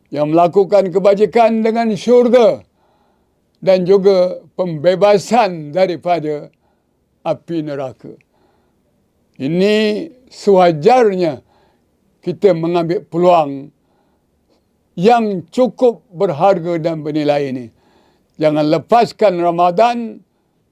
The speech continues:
tanpa melakukan sesuatu ibadah, amalan yang boleh menjaminkan hamba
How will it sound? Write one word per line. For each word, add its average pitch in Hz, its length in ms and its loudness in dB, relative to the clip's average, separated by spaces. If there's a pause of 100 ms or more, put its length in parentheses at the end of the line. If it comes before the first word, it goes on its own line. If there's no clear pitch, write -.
(160)
tanpa 202 880 0 (720)
melakukan 190 920 -2
sesuatu 185 840 -8
ibadah, 170 560 -2 (800)
amalan 202 880 0 (560)
yang 170 240 -2
boleh 180 320 -2
menjaminkan 180 1300 -2 (240)
hamba 180 400 -2